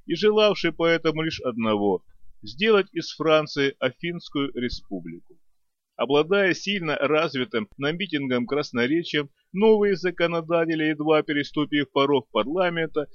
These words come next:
сейчас же повели энергичную атаку и на призывавшую их к малознакомой тяжёлому труду Конституцию и на короля. Последний же, не имея после смерти Мирабо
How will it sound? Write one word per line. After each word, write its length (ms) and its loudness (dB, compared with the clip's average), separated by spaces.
сейчас 520 2
же 120 2
повели 480 2
энергичную 880 -2
атаку 680 0
и 180 -2
на 220 -2
призывавшую 960 0
их 300 -2
к 80 -4
малознакомой 1000 2
тяжёлому 600 2
труду 520 0
Конституцию 920 -6
и 280 -2
на 360 -2
короля. 520 -2
Последний 640 0
же, 200 -2
не 220 -2
имея 300 0
после 420 -2
смерти 440 -2
Мирабо 580 2